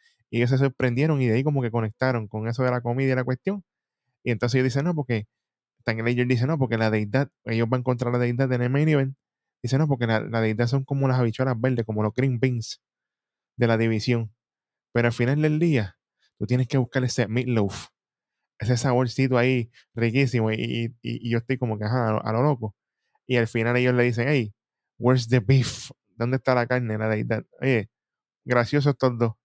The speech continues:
Hay que, hay que ver si esta parejita funciona juntos. Y de aquí nos movemos a la próxima lucha, que nada más y nada menos que Ivy Nile. Uy, me encanta Ivy.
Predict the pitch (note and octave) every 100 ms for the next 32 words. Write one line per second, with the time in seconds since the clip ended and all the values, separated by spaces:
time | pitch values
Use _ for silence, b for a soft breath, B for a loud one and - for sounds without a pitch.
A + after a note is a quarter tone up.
0 | _ _ - A#2+ A#2+ A#2+ A#2+ C#3 C#3 C#3
1 | C3 B2+ C3 C3+ C3 B2+ A2+ A#2 A2+ B2+
2 | B2 A2 G#2 G#2+ _ _ _ _ _ _
3 | - B2 A#2 B2 B2 C3+ D#3 G3 - A2+
4 | G#2+ - - F#3 - - D3 C3 D#3 E3+
5 | - A2 F2+ _ _ _ _ _ - A2
6 | A#2 B2 B2+ A#2+ C3+ B2 A#2 C3 C3+ A#2+
7 | A#2+ - _ - A2 A#2+ C3+ C3 D3+ C#3+
8 | A#2+ A#2+ B2 E3 D3 C3 A#2 A2 F#3 A#3
9 | G#3 F3+ D#3 C3+ B2 A#2+ A#2 A2 - A2+
10 | A2 G2+